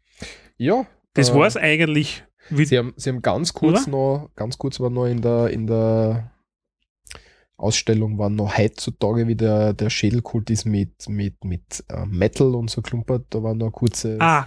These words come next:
Speaker 2: ganz hinten nachher, ja.
Speaker 1: Genau. Da hat
Speaker 2: Ja.
Speaker 1: sie nichts mehr gesagt dazu, aber heutzutage ist halt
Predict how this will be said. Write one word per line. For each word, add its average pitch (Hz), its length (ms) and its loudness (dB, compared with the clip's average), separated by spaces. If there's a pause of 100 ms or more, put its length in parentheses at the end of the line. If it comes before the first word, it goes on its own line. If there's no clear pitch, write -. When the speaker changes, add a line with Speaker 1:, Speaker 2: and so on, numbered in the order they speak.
Speaker 2:
ganz 147 280 0
hinten 160 320 -2
nachher, 135 280 0
ja. 131 200 4
Speaker 1:
Genau. 104 160 -6 (260)
Da - 80 -4
hat 110 60 2
Speaker 2:
Ja. 127 80 4
Speaker 1:
sie 127 80 4
nichts 127 180 -6
mehr 127 100 -6
gesagt - 320 -8
dazu, 123 280 -4
aber 113 400 -2
heutzutage 107 520 -4
ist - 300 -8
halt 95 160 -6